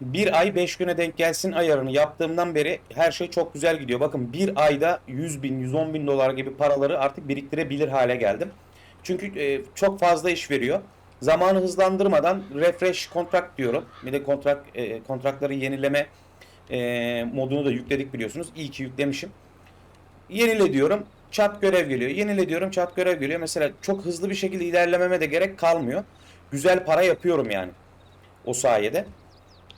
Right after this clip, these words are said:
Seni ben hiç kaldırmadan şuradan döner giderim abi. Ee, çok iyi oldu yani. Çok faydasını gördüm modların. Bir de hani ayarı beş güne çekmem de çok iyi oldu. Aynı zamanda ikinci el piyasasını da çok rahat takip edebiliyorum. Bakın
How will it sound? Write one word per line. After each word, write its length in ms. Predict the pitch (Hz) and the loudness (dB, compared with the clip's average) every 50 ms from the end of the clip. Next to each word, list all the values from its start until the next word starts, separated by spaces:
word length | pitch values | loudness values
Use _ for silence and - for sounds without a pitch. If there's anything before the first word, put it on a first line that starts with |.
| - - | -20 -20
Seni 280 | - - 127 123 120 | -16 -14 -12 -10 -8
ben 100 | 123 127 | -8 -10
hiç 140 | 127 - - | -10 -12 -10
kaldırmadan 580 | - - 127 123 123 131 123 113 95 95 104 107 | -4 -2 -2 -2 -2 -2 -4 -2 -2 -4 -4 -6
şuradan 380 | - - 107 98 107 110 101 | -10 -12 -10 -8 -8 -8 -8
döner 260 | 104 101 98 101 104 | -8 -6 -6 -6 -6
giderim 340 | 101 95 92 95 95 90 85 | -8 -8 -8 -8 -8 -6 -8
abi. 140 | 80 78 78 - - - - - - - - - - - - - - - - - - - - - - _ _ _ - - - - - - - | -10 -12 -14 -18 -20 -20 -20 -20 -20 -20 -20 -20 -20 -20 -20 -20 -20 -20 -20 -20 -20 -20 -20 -20 -20 _ _ _ -20 -20 -20 -20 -20 -14 -10
Ee, 380 | 123 120 101 110 101 90 90 | -10 -8 -8 -8 -8 -8 -6
çok 260 | - - 214 208 208 | 0 2 2 2 2
iyi 100 | 196 180 | 2 4
oldu 220 | 175 175 156 123 120 | 4 4 4 2 2
yani. 280 | 123 135 147 139 131 | 2 2 0 0 -2
Çok 180 | - - 156 - | -4 -8 -8 -2
faydasını 460 | - 165 160 156 156 147 - 170 170 | 0 0 0 0 -2 -6 -6 -6 -2
gördüm 340 | 160 160 139 123 131 156 156 - - _ - _ - - | 0 2 2 0 0 -6 -10 -14 -20 _ -20 _ -14 -6
modların. 540 | 135 131 135 131 127 127 131 131 156 165 156 | -2 -2 -2 0 0 0 0 0 0 -2 -4
Bir 100 | 156 156 | -4 0
de 120 | 170 165 | 2 2
hani 240 | 156 160 160 156 - | 2 2 2 0 -2
ayarı 380 | - 143 147 151 156 151 156 143 | 0 2 4 4 4 2 2 2
beş 220 | 151 151 143 - | 0 0 -2 -4
güne 160 | - 151 147 | -4 -4 -4
çekmem 460 | 139 - - 143 143 - 151 156 143 123 | -4 -4 -4 -4 -4 -2 -2 -2 -2 -2
de 100 | 120 123 | -4 -6
çok 200 | - 123 101 113 | -8 -10 -10 -8
iyi 120 | 113 107 | -4 -2
oldu. 360 | 107 107 107 120 165 190 196 - _ _ _ _ - - - - | -2 -2 -2 -2 -6 -8 -8 -10 _ _ _ _ -20 -20 -10 -2
Aynı 240 | 127 143 156 165 156 | 0 0 0 2 2
zamanda 300 | 170 180 175 170 170 156 | 2 2 2 0 -2 -4
ikinci 340 | 143 143 - 170 160 156 170 | -6 -6 -6 -6 -2 0 0
el 140 | 160 160 | 0 0
piyasasını 500 | 160 160 160 151 156 156 - - 165 160 | -2 -6 -6 -6 -6 -8 -8 -8 -6 -6
da 120 | 156 156 156 | -6 -6 -6
çok 220 | - 160 - - | -6 -8 -4 0
rahat 240 | 147 147 143 143 - | 0 0 0 0 0
takip 280 | 147 139 135 143 143 139 | -2 -2 -2 -4 -4 -4
edebiliyorum. 380 | 135 139 135 127 117 107 117 | -4 -4 -4 -4 -4 -4 -4
Bakın 280 | 123 120 - 113 98 | -6 -6 -8 -10 -14